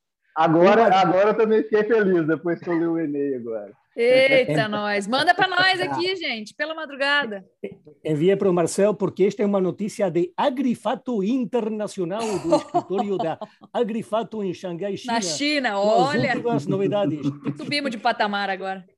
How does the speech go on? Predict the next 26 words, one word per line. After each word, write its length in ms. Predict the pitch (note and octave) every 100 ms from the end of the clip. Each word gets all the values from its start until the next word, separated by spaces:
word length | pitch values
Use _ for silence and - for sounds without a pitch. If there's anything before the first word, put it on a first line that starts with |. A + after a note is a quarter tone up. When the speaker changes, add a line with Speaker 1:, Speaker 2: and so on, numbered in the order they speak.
| _
Speaker 2:
Fala, 340 | F3 F#3 F3 D#3
fala, 380 | G3 F#3+ F3
fala, 280 | - G3 G3
Beckerman. 440 | E3 F#3+ F3 D3 C3+
Bom, 200 | F3+ D3
então, 360 | C#3 F3+ C3+ _ _ _ _ _
recebemos 500 | F3 F3 G3+ B3+ A3+
novidades 460 | F#3+ F#3 A3+ G3+ -
que 160 | -
a 80 | F3+
primeira 380 | F#3+ G3 C#4+ A3+
carga 560 | - A#3+ G#3+ D#3+ B2 B2+
de 160 | B2+
umas, 400 | F3 A3 F#3 B2+
de 100 | C3
um 140 | G3 G3+
dos 180 | F3+ -
frigoríficos 840 | - E3 E3 F3 G3+ F#3+ E3 E3+ C3
brasileiros 680 | C#3+ B2+ C#3+ D#3+ G3 G3+
com 120 | - C3+
os 40 |
quais 280 | - D3+ C#3+
trabalhamos 580 | C#3 B2+ B2 C#3+ D3 A#2+
com 160 | C#3
o 40 | B2+
Marcel 500 | C3 B2 E3 F3+